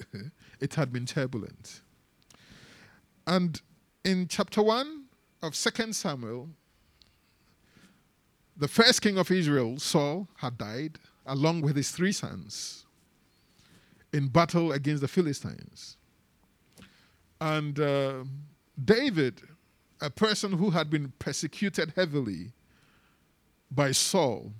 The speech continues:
writes a song in honor of, of Saul, the late King Saul, and his son Jonathan. And this is what he says.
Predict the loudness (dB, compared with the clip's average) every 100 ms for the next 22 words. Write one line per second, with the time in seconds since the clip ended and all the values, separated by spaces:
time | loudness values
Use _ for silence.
0 | -18 -6 0 2 0 -2 -4 0 0 -2
1 | -8 -12 -4 -4 0 2 4 4 2 -2
2 | -8 _ _ _ _ _ _ _ -20 _
3 | _ -8 -6 -6 -10 -6 -2 2 2 2
4 | -2 -4 -12 _ _ _ _ _ _ _
5 | _ _ _ _ _ _ _ _ _ _
6 | _ _ _ _ _ -4 0 0 0 -2
7 | -6 -6 -4 -4 -6 -10 -18 _ -10 -6
8 | -4 -2 -4 -2 -2 -2 -6 -12 -16 -18
9 | _ _ _ -10 -6 0 -2 -2 -6 -4
10 | -6 -6 -8 -10 -12 -18